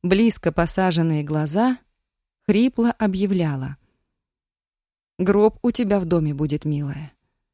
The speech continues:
Что дашь мне, чтобы отвезти?" Баба верила сразу же и готова была вынести страшной колдунье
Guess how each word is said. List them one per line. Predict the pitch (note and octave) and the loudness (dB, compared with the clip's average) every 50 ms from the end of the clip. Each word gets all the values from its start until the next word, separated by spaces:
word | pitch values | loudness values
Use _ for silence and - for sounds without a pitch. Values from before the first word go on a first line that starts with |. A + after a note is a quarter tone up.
| _ _ _ _ _ _ _ _ _ _ _ _ _ _ _ - | _ _ _ _ _ _ _ _ _ _ _ _ _ _ _ -16
Что | - - - A3 G#3 | -2 2 4 4 6
дашь | F#3+ F#3 F#3+ A3+ - - | 6 4 4 4 4 4
мне, | B3+ C4 A3 F3 | 4 4 4 2
чтобы | - - - G#3 F#3 F#3+ F3+ | 0 0 0 2 4 6 4
отвезти?" | F3+ - G3+ G3+ - - - - F3 C3+ - D3 - _ _ _ _ _ _ _ _ _ _ _ _ _ _ _ _ _ _ _ _ _ _ _ _ _ _ _ _ _ _ _ _ | 4 4 0 -2 -2 -4 -6 -8 -8 -8 -10 -12 -16 _ _ _ _ _ _ _ _ _ _ _ _ _ _ _ _ _ _ _ _ _ _ _ _ _ _ _ _ _ _ _ _
Баба | - G3 G3+ F#3+ F3 E3+ F3 | 0 2 4 4 4 4 2
верила | D#3+ E3+ F3+ E3+ E3 D#3+ D#3 | 4 4 2 2 2 2 0
сразу | D#3+ - - E3 F3+ G3+ G3+ F#3 F#3 | 0 -2 -2 -2 -2 0 0 -2 -2
же | E3 E3 F3+ F3 F3 E3+ E3 E3+ - | -2 -2 -2 -2 -2 -2 -4 -6 -4
и | - G3 | -2 0
готова | F#3 D#3+ F3 E3+ - - - A3 A#3 A#3 | 2 2 2 0 0 -2 -2 0 0 0
была | F#3+ F3 G3 F#3+ G3+ F#3 | 0 0 0 0 0 0
вынести | D3 D#3+ F#3+ G3+ F#3 F3 F3 - - - E3 D#3+ | 0 0 2 2 2 2 0 -2 -6 -6 -6 -6
страшной | - - - D#3+ E3+ E3+ D#3 - - D3+ D3+ | -6 -4 -2 0 0 0 0 -2 -4 -6 -6
колдунье | - - D3+ D3 C#3 D3 D3+ G#3+ A#3+ A3+ F#3 C#3+ C#3 C#3 | -4 -4 -4 -4 -2 -2 0 2 4 4 2 2 -2 -6